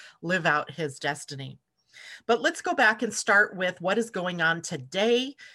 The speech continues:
Today is actually a sort of tween day. So we're between the energy that began yesterday with Jupiter in a square to Uranus, which is sure to bring up some things for people.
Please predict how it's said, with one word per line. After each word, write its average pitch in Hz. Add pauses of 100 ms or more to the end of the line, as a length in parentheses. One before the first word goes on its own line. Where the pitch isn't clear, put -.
(120)
Today 233
is 202
actually 180
a 165
sort 175
of 156 (280)
tween 247 (140)
day. 151
So 190
we're 170
between 208
the 202
energy 185
that 165
began 160
yesterday 196
with 160
Jupiter 180
in 165
a 156
square 156
to 151 (300)
Uranus, 156 (340)
which -
is 170
sure 185
to 175
bring 175
up 175
some 156
things 165
for 170
people. 170